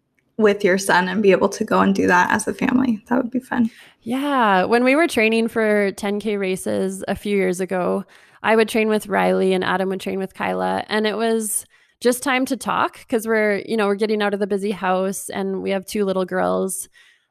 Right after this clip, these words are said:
Speaker 2: There's a big age spread between our second and third. There's six-year gap there. So, you know, the little girls are busy and demanding more attention. So to get out and train and do a, you know, forty or fifty minute run together, you're talking and connecting. And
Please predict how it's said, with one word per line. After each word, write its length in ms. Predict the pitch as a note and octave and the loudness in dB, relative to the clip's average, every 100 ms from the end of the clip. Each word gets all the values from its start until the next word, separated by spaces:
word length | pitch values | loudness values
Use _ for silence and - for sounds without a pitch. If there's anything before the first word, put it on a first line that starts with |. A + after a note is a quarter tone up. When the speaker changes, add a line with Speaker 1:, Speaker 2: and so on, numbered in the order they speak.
| - | -2
Speaker 2:
There's 200 | G#3+ G3+ | 0 2
a 60 | |
big 180 | G3+ F#3+ | 2 2
age 240 | - F#3+ F#3 | 2 0 0
spread 280 | - F#3+ F#3 | -4 -2 -2
between 260 | G3 G3 | -4 -4
our 80 | F#3+ | -4
second 320 | - F#3+ F#3+ | -4 -4 -2
and 120 | F#3 F#3 | -4 -2
third. 240 | F3+ F3+ | -4 -4
There's 240 | G3 F#3+ | -6 -6
six-year 680 | - F#3 - F#3+ F#3 F#3+ F3 | -8 -10 -6 -4 -2 -2 -4
gap 260 | - - - | -4 -4 -2
there. 240 | G#3 G#3+ A#3+ | -2 0 0
So, 420 | - G3+ F#3+ F#3 _ _ _ | 0 2 2 0 _ _ _
you 100 | C4 | -2
know, 120 | A#3+ A3+ | 2 4
the 180 | A#3 G#3 | 4 4
little 240 | G#3 G#3+ | 4 2
girls 240 | G#3+ G#3 | 4 2
are 80 | A3+ | 2
busy 360 | G#3 F#3+ F#3+ G3 | 2 0 0 0
and 100 | G3 | 0
demanding 400 | F#3+ F#3 F#3 F#3 | -2 -2 -2 -2
more 100 | F#3 | -4
attention. 520 | F#3 F3+ F#3 G3+ F#3+ | -4 -6 -6 -4 -4
So 180 | G3 G#3 | -4 -2
to 80 | G3+ | -2
get 140 | G#3 G3+ | -2 0
out 240 | G3 G3 | 0 0
and 160 | G3+ G3 | -2 -4
train 580 | G3+ F#3+ F#3+ F#3+ G3 G3 _ _ - | -4 -2 -2 -2 -4 -8 _ _ -6
and 160 | G#3 G3+ | -2 2
do 160 | G3 | 2
a, 400 | F#3+ F#3 F#3 F3+ - | 4 2 0 -2 -2
you 80 | |
know, 120 | F#3 F#3+ | -4 -4
forty 380 | - G3 F#3 F#3 | -2 0 2 0
or 200 | F3+ F#3 | 0 -2
fifty 300 | G#3 G#3 G#3 | -4 -2 -2
minute 240 | G3 F#3 | 0 0
run 240 | F3+ F#3 G3 | 0 -2 -2
together, 380 | G3+ F#3+ F#3 F#3+ | -2 -2 0 0
you're 140 | F#3+ | 0
talking 460 | F#3+ - - G3 G3 | 0 -4 -2 -2 -2
and 80 | G3 | -2
connecting. 560 | G3 F#3 - G3+ G3 | -4 -6 -6 -4 -2
And 240 | F#3+ F3+ | -2 -4